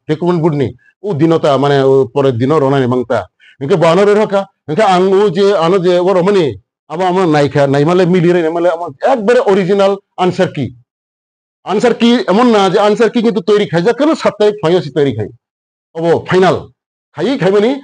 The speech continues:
বন উদিন প্রিন্ট নিমং রখা আনো হ-, আ, যদ-, আনি আং যদি সময়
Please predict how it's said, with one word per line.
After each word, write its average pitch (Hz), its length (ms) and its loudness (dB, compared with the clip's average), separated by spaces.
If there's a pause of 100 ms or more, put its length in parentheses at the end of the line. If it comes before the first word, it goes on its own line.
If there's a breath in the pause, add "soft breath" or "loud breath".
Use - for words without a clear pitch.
(260 loud breath)
বন 196 140 0 (240)
উদিন 202 200 2 (760)
প্রিন্ট 214 220 0
নিমং 202 160 2 (100)
রখা 202 180 0 (460 loud breath)
আনো 214 160 2 (100)
হ-, 175 260 0
আ, - 20 0 (380 loud breath)
যদ-, 202 260 2 (100)
আনি 247 140 2 (680 loud breath)
আং 190 60 -2 (100)
যদি 214 160 -2
সময় 233 280 0